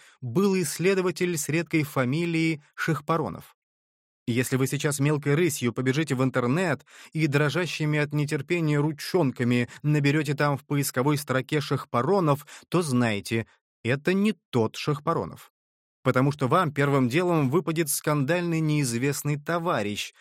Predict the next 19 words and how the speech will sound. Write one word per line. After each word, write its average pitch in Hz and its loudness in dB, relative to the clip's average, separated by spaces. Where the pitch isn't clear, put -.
который 131 2
хотя 127 -2
и 123 4
был 135 2
малознакомым 120 2
широкой 131 0
публике 131 0
физхимиком, 143 0
но 175 2
при 175 2
всей 180 -2
его 156 4
малости 180 -2
некоторую 156 2
известность, 135 0
достойную 143 2
попадания 135 0
в 123 -2
Википедию, 160 0